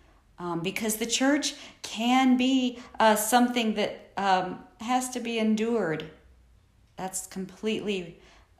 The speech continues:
true. But it also, in its broken way,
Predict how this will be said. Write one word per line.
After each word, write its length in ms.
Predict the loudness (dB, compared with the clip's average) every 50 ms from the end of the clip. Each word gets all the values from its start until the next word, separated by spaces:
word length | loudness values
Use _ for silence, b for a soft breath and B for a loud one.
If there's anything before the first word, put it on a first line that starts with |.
| _ -8
true. 460 | -8 -6 -4 -4 -4 -4 -4 -6 -10 -12 -16 -20 _ _ _ _ _ _ _ _ _ b b b b b b b b b
But 160 | -2 0 0
it 120 | 0 0 0 0
also, 580 | 0 2 2 0 0 0 0 0 0 0 0 -2
in 180 | -2 -2 0 0
its 220 | -2 -2 -4 -8
broken 680 | -8 -6 -2 0 0 0 0 -2 -4 -4 -2 -4 -4 -2
way, 600 | -2 -2 -2 -2 -2 -4 -4 -6 -8 -10 -16